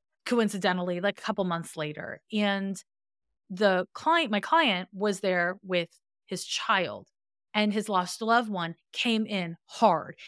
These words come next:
He wanted me to talk to them. He wanted connection because this child was his, like, relative, basically. And it was this really important turning point for me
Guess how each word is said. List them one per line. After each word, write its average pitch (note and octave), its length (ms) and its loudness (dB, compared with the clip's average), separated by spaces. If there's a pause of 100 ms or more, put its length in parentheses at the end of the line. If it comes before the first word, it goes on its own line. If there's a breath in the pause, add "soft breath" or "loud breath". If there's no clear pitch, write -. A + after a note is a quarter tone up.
He A#3+ 140 0
wanted F3+ 340 -2
me F3 140 -10
to G3+ 80 -16
talk C4+ 360 -2
to D#4 100 -2
them. B3 260 4
He G3+ 140 -2
wanted D#3+ 360 -4
connection G3+ 800 2 (280 loud breath)
because G#3 440 0 (180)
this F#3+ 220 -6
child E3 460 -4
was F3 200 -6
his, F3 180 -10
like, - 300 -10 (680)
relative, G#3 640 2
basically. - 600 -10 (400)
And A#3+ 220 2
it B3+ 140 -2
was B3 220 2
this - 320 -8 (320)
really D4 560 2
important A#3+ 760 -2
turning C4 480 -2
point E3 300 -8
for D#3+ 160 -14
me D#3+ 320 -16